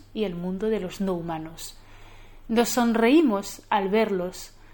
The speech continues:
y el lector sonríe cuando los ve en el, en el libro que hemos publicado porque nos reconocemos en ellos. Hay una dimensión de, de imitatio, eh, detrás de estas imágenes, eh, evidente.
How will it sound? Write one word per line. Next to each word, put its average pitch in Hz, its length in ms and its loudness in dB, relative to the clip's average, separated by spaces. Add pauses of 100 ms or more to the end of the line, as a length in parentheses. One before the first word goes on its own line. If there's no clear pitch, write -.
(400)
y 214 140 -2
el 202 80 2
lector 254 320 0
sonríe 220 520 2
cuando 196 280 -2
los 185 220 -4
ve 202 280 -4
en 190 160 -6
el, 185 240 -8
en 190 140 -10
el 185 100 -6
libro 214 320 0
que 202 60 -6
hemos 190 240 -8
publicado 202 680 0
porque 196 460 -4 (280)
nos 208 260 -6
reconocemos 202 800 0
en 196 120 -2
ellos. 185 380 -6
Hay 196 140 -4
una 196 160 -2
dimensión 190 720 -4
de, 185 200 -4 (420)
de 202 140 -4
imitatio, 190 840 0 (300)
eh, 190 400 -8
detrás 202 400 -2
de 202 60 -6
estas 190 340 -6
imágenes, 202 600 -2
eh, 214 180 -14
evidente. 208 580 -4